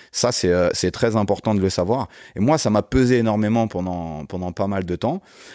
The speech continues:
Bref, pour revenir, euh, sur la partie école, donc, euh, là, euh, j'étais, j'ai complètement décroché, tu vois, genre, ça, y a plus rien qui m'intéressait, euh, et là, j'étais à fond, euh, dans le foot, quoi, tu vois, je regardais que du foot tout le temps, j'allais jouer au foot avec mes potes, et j'étais, c'était foot, foot, foot.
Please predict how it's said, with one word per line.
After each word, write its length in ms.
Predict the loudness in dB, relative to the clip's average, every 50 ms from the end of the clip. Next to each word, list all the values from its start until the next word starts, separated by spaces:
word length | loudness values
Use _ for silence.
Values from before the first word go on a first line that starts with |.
| -20 -20 -20 -20 _ _ _ _ _ _
Bref, 280 | 0 0 0 2 2
pour 100 | 2 2
revenir, 380 | 4 4 4 4 4 4 4 4
euh, 180 | 4 2 2
sur 220 | 0 0 2 2 4
la 100 | 2 2
partie 320 | 0 -2 -4 -2 0 0
école, 320 | 0 2 2 2 2 2 0
donc, 240 | 0 -2 -2 0
euh, 140 | 0 0 0
là, 320 | 0 0 2 2 2 0 0
euh, 140 | -2 -4 -4
j'étais, 500 | -6 -6 -4 -2 -2 -2 -2 -4 -6 -6
j'ai 140 | -8 -10 -8
complètement 440 | -8 -6 -2 -2 -4 -4 -4 -8
décroché, 600 | -4 -4 -4 -6 -4 -6 -4 -4 -2 -2 -2 -4
tu 100 | -4 -6
vois, 180 | -6 -6 -6 -6
genre, 360 | -6 -6 -8 -6 -6 -6 -4
ça, 160 | -2 -2 -2 -2
y 120 | -4 -6 -6
a 20 |
plus 140 | -2 0 2
rien 180 | 2 4 2
qui 140 | 2 2 2
m'intéressait, 520 | 2 2 2 2 2 2 2 0 2 2 4
euh, 720 | 4 4 4 4 4 4 4 4 2 2 0 0 -2 -4 -4 -2
et 140 | -2 0
là, 180 | 2 2 2 2
j'étais 280 | 0 0 0 2 2 4
à 120 | 2 2
fond, 360 | -2 -2 -2 0 2 2 2 2
euh, 120 | 0 0
dans 340 | 0 0 0 0 -2 -2 -4
le 100 | -4 -4
foot, 280 | -4 0 0 0 0 2
quoi, 160 | 0 0 0
tu 80 | 0 -2
vois, 100 | -4 -2
je 80 | -4
regardais 280 | -4 -6 -6 -6 -8 -6
que 120 | -4 -4
du 140 | -2 -2 -4
foot 280 | -6 -4 -2 -2 -2 0
tout 120 | 0 -2
le 80 | 0 0
temps, 320 | 0 2 2 4 4 2
j'allais 180 | 2 0 -2 -2
jouer 200 | -4 -2 -4 -2
au 40 |
foot 320 | -2 -2 0 0 2 2 4
avec 180 | 2 2 2
mes 140 | 0 -2 -2
potes, 400 | 2 2 4 4 4 4 2 0
et 40 | -4
j'étais, 260 | -6 -4 -2 -2 -4
c'était 320 | -2 -2 -2 2 2 2 0
foot, 260 | 4 2 0 0 2
foot, 180 | 0 -2 -2
foot. 200 | 0 -4 -6 -6